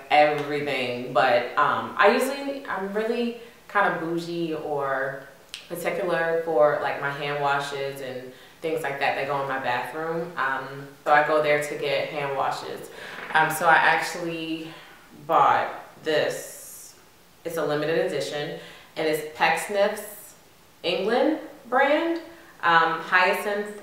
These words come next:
I don't know if I'm saying that word right, and cherry blossom moisturizing hand wash. Um, so it's pretty big. And, um,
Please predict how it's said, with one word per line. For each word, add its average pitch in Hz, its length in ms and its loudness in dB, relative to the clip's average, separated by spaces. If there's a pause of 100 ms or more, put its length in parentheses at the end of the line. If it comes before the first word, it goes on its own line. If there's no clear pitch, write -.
(140)
I 147 80 -6
don't 147 160 0
know 143 140 -2
if 139 80 -8
I'm 135 80 -6
saying 135 280 -4
that 127 140 -6
word 131 200 -4
right, 127 280 -6 (220)
and 156 160 -4
cherry 165 360 0
blossom 143 840 0 (100)
moisturizing 139 640 0
hand 127 240 -8
wash. - 380 -6 (540)
Um, 123 320 -2
so - 200 -6
it's - 140 -6
pretty 320 320 2
big. - 440 0 (800)
And, 185 800 -16
um, 185 540 -10